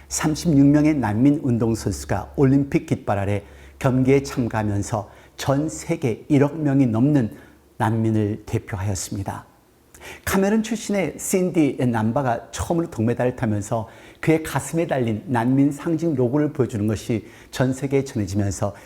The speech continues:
난민들에 대한 관심이 더해졌는데요. 가슴 뭉클했던 시간이었습니다. 이 땅에 평화가 오도록 우리 더 기도해야 되겠습니다. 이 선수들 보세요.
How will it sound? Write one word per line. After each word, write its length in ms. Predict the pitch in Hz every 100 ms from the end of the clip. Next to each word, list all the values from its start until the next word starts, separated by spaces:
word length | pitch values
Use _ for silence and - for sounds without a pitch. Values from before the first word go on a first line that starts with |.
| -
난민들에 540 | 104 110 120 113 107 110
대한 200 | 113 107
관심이 540 | - 107 107 110 107
더해졌는데요. 800 | - 104 104 101 95 101 110 110 - - _ _
가슴 320 | - - 160
뭉클했던 500 | 139 127 127 147 165
시간이었습니다. 920 | 160 - 160 151 120 - 101 95 104 107 - _ _ _ -
이 200 | 147 147
땅에 380 | 135 135 123 - - _ _
평화가 420 | - 208 190 170
오도록 400 | 147 113 107 101 - - _
우리 160 | 113 113 -
더 200 | - 131
기도해야 440 | - 123 113 123
되겠습니다. 800 | 101 101 87 - 123 110 58 - _ _ _ _ - _ -
이 80 |
선수들 460 | 160 - 208 - 196
보세요. 580 | 196 127 127 110 98